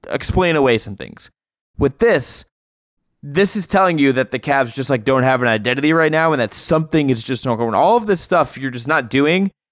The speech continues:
that tells me that something is a little bit wrong with the basketball team.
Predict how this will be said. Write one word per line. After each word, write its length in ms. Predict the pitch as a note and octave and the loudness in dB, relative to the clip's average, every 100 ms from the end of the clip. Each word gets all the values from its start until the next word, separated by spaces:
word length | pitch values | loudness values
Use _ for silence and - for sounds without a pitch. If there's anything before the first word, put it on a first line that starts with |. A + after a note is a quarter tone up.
| _ | _
that 220 | D3 D3 | -2 -2
tells 180 | D#3+ C3 | -2 -2
me 100 | C#3 | 0
that 120 | B2+ A2 | 0 0
something 260 | B2 A2+ | -2 -2
is 100 | A2 | -4
a 20 | |
little 100 | A2 | -4
bit 140 | G#2 G2 | -6 -4
wrong 180 | G#2 G2+ | -4 -6
with 80 | |
the 80 | G2+ | -10
basketball 420 | F#2+ - - - | -10 -10 -12 -20
team. 140 | - | -20